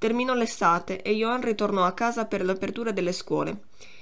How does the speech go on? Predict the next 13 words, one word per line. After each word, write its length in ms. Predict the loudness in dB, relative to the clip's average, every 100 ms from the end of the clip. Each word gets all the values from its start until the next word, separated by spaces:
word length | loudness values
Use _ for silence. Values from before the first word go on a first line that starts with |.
| -12 -4
Il 180 | -2
tetro 260 | 0 2 4
edificio 640 | 4 2 -2 -2 2 2
vicino 340 | 2 0 -2 -2
al 100 | -2
cimitero 440 | -2 -2 -2 0
di 120 | 0
Clara 420 | 0 2 2 0 -4 -12 -10
gli 180 | 0 2
apparve 460 | 2 2 0 2
ora 240 | 2 2 0
doppiamente 600 | -2 0 0 2 -2 -4
triste. 540 | -4 -4 -4 -8 -10